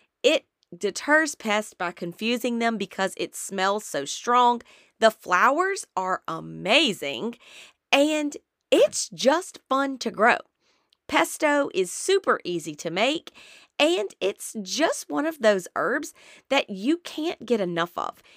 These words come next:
Here's another reason why I love growing basil. I'll pick one variety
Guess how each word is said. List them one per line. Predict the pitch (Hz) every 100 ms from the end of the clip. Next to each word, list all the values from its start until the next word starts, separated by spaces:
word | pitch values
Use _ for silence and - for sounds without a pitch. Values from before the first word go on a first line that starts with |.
| _
Here's | - 554 571
another | 330 240 208
reason | 202 196 175
why | - -
I | 170
love | 165 175 175 147 -
growing | 165 143 139
basil. | 139 123 85 - _ _ _ -
I'll | 262 370
pick | - 440 - - -
one | 180 165 165 196 226 269 294 -
variety | 196 214 180 113 85 214 320